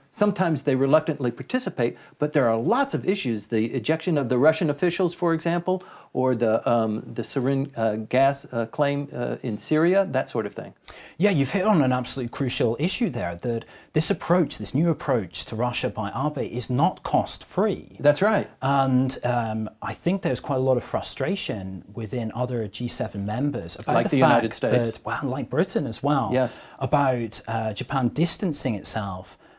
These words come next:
Speaker 2: uh, from the G seven position. Now, the Japanese government would absolutely say that's not the case. They would point to the
Speaker 1: "We are
Speaker 2: fact
Speaker 1: bound.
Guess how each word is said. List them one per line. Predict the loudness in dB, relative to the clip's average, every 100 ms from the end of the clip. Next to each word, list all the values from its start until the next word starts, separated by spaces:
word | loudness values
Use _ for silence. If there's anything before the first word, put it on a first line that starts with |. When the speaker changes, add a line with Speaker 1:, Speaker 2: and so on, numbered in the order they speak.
| -8
Speaker 2:
uh, | -6
from | 0 2
the | 2
G | 0 -2
seven | 0 0 0 -2
position. | 0 0 -2 -2
Now, | -2 -2
the | 0
Japanese | 0 2 0 0
government | 0 0 -4 -6
would | -8 -6
absolutely | -6 -4 -6 -6 -6
say | -6 -4
that's | -6 -4
not | -4 -4
the | -8
case. | -10 -10 -12 -10
They | -6
would | -6 -4
point | 2 2 2
to | 2
the |
Speaker 1:
"We | 4 6
are | 6
Speaker 2:
fact |
Speaker 1:
bound. | 4 2 0